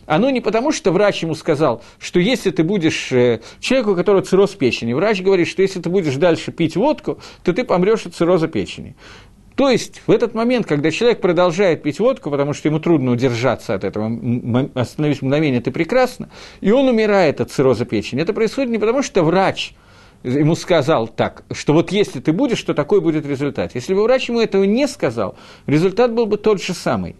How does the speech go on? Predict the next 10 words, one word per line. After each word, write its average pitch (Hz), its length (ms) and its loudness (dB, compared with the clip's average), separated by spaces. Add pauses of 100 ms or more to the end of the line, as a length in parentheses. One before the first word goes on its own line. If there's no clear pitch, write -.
Результат 185 460 0
вызывает 214 420 2
сам 208 380 -2
человек, 208 600 -2 (380)
а 220 200 2
не 226 280 0 (320)
то, 214 160 4
что 185 480 0 (160)
врач 165 400 0
говорит. 147 380 0